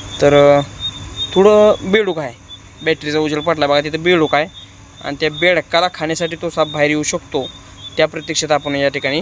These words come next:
थांबलेलो आहे. बघा आता कसं असतं की शिकार करताना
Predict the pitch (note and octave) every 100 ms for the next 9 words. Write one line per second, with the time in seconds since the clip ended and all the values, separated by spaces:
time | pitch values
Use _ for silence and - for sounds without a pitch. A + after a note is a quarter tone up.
0 | G#3 - - - F#3+ E3+ C#3+ B2 - -
1 | - - - - D#3 D3 B2 - - -
2 | - - C#3+ E3 F#3 G3+ F#3+ - F3+ F#3
3 | - D#3+ F#3+ G#3 A3+ G#3 D#3+ - E3+ D#3+